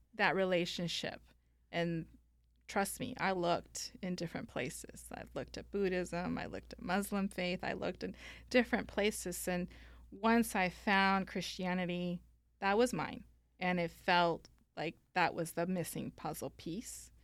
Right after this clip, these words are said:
And for me, um, really embracing the concept of forgiveness as a whole, the concept of,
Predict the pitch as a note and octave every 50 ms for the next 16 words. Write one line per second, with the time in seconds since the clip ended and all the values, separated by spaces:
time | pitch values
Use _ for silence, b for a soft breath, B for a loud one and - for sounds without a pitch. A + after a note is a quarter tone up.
0 | _ _ _ _ _ _ _ _ _ _ _ - G3 F#3+ F3+ F#3 F3+ - - G3+
1 | F#3 F3+ F#3 G3+ A3 A#3+ A3+ G3+ F3+ F3+ F3+ F3+ F3+ F#3 - _ _ _ _ _
2 | _ _ F3+ E3+ D#3+ E3 D#3 D3+ D#3 - B2+ - _ _ _ _ _ _ _ _
3 | _ _ _ - G#3 F#3+ F#3+ G3+ G#3 A3 A#3 A#3+ A#3 A3+ G3+ F#3 F3+ F3+ F#3+ F#3
4 | F#3+ G3 G3+ A3 A#3 - - - G3 F#3 F3+ F3+ F3+ F3 F3 - - - - _
5 | _ _ _ _ _ _ _ _ _ _ _ _ _ _ _ _ _ _ _ _
6 | _ _ _ _ _ _ _ _ _ _ _ _ _ _ _ _ G#3 G3+ - -
7 | B3 A3 A3 A3+ - - A3 G3 F#3+ - - F#3+ F3+ F3+ F3 E3+ E3+ - - -
8 | B B B B B B B B - - A3+ G3+ F#3+ - F#3 F#3+ G3 - A#3 A#3+
9 | A#3+ B3 B3+ B3 - - - G#3 F#3 F3+ F3+ D#3 C#3+ - - - G3 G3 G3 G3+
10 | G#3 A3 A3+ A3+ G3 F#3 F3 - - G3 F3+ F#3 F#3 - - - F#3 F3+ - -
11 | - F3+ E3+ E3+ E3+ F#3+ F3 -